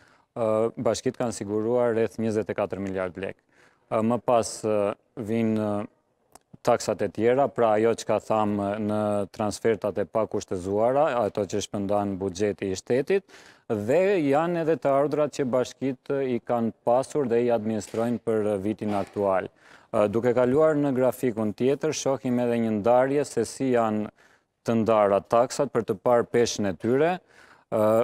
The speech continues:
taksa e, e ndërtesave apo taksa e pronave, e cila ndahet në taksën e ndikimit në infrastrukturë dhe taksa e ndërtesës, e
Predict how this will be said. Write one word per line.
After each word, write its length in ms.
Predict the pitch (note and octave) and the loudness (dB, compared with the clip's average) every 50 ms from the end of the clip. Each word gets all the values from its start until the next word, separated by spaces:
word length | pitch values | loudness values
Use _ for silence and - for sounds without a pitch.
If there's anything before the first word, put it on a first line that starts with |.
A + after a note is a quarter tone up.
| - _ _ _ | 0 _ _ _
taksa 380 | - C3+ C#3+ - - - C#3+ C#3 | 0 0 0 0 0 -2 0 0
e, 80 | C3 C#3 - | 0 -2 0
e 240 | - C3+ A#2+ B2 A#2+ A#2 A#2 | 0 2 2 4 4 2 2
ndërtesave 880 | G#2+ A2+ G2+ - _ - B2 A2+ A2 G#2+ - - B2 B2 B2 C#3 D3 | 0 0 -2 -2 _ 0 2 2 2 2 0 0 0 0 2 0 2
apo 260 | C3 A2+ G2+ - A2+ G#2 - | 2 0 0 -2 -4 -4 0
taksa 400 | - A#2+ A#2+ - - A#2 G#2+ G2+ | 0 0 0 0 0 -2 -2 -2
e 80 | - | 0
pronave, 480 | - G#2+ G2+ G2 G#2 G#2+ A#2+ A#2+ C3 B2 | 0 0 0 0 0 -2 -2 0 0 -2
e 80 | - | -2
cila 240 | - A2 A2 G#2+ G#2 | -2 -4 -4 -2 -2
ndahet 320 | G#2 A2 A2 G#2+ G2+ G#2 G2+ | 0 0 0 0 0 -2 -6
në 80 | F#2+ - A#2 | -4 -2 -2
taksën 320 | A#2 A2+ - - A2 G#2+ | -2 -2 -2 -4 -4 -4
e 80 | G#2 G#2 | -2 -2
ndikimit 480 | G2 G#2 - - A2+ G#2+ G#2+ G2 - | -4 -6 -6 -4 -4 -4 -4 -4 -4
në 160 | G#2 G#2 G#2 F2+ | -4 -4 -4 -4
infrastrukturë 800 | - G#2+ G2 - - - G2 F#2 - - - G#2 G2+ G2+ F#2 E2+ | -4 -6 -6 -6 -6 -8 -8 -8 -8 -4 -2 0 0 0 0 -2
dhe 120 | G2+ F#2+ _ | -4 -4 _
taksa 480 | - A2 G#2+ G2+ - - - G#2+ G2+ | -2 0 0 -2 -2 -4 -2 0 0
e 100 | G2+ G2+ G2+ G2+ - _ _ _ _ _ _ - | 2 2 0 0 -2 _ _ _ _ _ _ -6
ndërtesës, 720 | - G#2 G#2+ G2+ - - A2 G#2 A2+ A2 - C3 A#2 | -2 -2 -2 -2 -2 0 0 0 0 0 -2 -6 -4
e 20 | - | -4